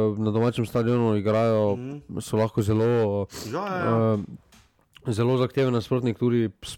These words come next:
Speaker 1: nogomet je v sponu. Vidimo, da imajo par zvenečih, zvenečih imen, eno zveneče ime, pa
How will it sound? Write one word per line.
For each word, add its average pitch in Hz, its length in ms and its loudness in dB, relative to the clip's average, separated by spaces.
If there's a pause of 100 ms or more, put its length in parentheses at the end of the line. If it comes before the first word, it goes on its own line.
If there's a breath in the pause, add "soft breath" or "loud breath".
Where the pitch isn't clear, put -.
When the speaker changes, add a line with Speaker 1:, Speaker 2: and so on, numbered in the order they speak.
Speaker 1:
nogomet 127 460 0
je 117 60 2
v 107 80 -2
sponu. 127 380 0 (400 loud breath)
Vidimo, 104 800 0 (1400 soft breath)
da 113 340 -4
imajo 117 320 2
par 120 240 0 (360)
zvenečih, 113 640 -2 (260)
zvenečih 104 580 -4
imen, 104 340 0
eno 104 220 -4
zveneče 101 420 -4
ime, 107 240 0
pa 98 220 -4